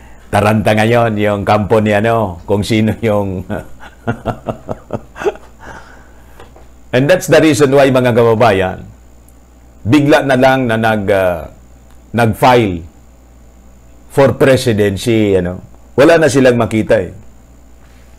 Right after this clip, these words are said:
Nag-withdraw for vice president si Bongo,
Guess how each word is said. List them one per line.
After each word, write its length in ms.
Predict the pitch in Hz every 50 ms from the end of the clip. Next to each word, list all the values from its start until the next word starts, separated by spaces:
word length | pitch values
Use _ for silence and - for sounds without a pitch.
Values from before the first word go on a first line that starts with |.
| - - - - - - - - - - - - - - - - - - - - - - - - - -
Nag-withdraw 600 | 107 127 131 127 135 160 175 160 143 131 151 143
for 240 | - 135 120 110 101
vice 240 | 127 139 139 - -
president 560 | - 131 120 110 - 120 98 107 110 110 104
si 120 | - 110
Bongo, 480 | 98 110 120 113 104 87 90 87 - -